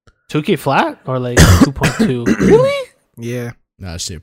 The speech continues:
Speaker 2: Plus tax,
Speaker 1: Really?
Speaker 2: bro.
Speaker 1: Are you serious?
Speaker 2: <laughs>
Speaker 3: Yeah, 'cause when I bought it, um, I think it was, like, fourteen hundred when I got all the parts together, and then I bought this chair,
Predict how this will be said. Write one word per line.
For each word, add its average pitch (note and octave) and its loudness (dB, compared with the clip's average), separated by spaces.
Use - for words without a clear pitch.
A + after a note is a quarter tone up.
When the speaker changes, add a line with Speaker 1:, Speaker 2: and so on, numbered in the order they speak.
Speaker 2:
Plus B2+ -4
tax, F#3 4
Speaker 1:
Really? D3 0
Speaker 2:
bro. - 2
Speaker 1:
Are G#3+ 2
you F#4 2
serious? F4 -2
Speaker 2:
<laughs> - -16
Speaker 3:
Yeah, D3+ -2
'cause C#3+ -6
when D#3 -4
I D#3+ -2
bought C3+ -2
it, G#3+ -2
um, A2 -10
I A#2+ -14
think D#3 -10
it E3+ -2
was, C#3 -4
like, A#2 -8
fourteen C#3 -8
hundred A2 -10
when A2 -12
I - -6
got A2+ -6
all A#2 -4
the A2 -8
parts A2 -12
together, G#2 -12
and A#2 -16
then C#3 -6
I D3 -4
bought D3 -6
this - -14
chair, G#2+ -12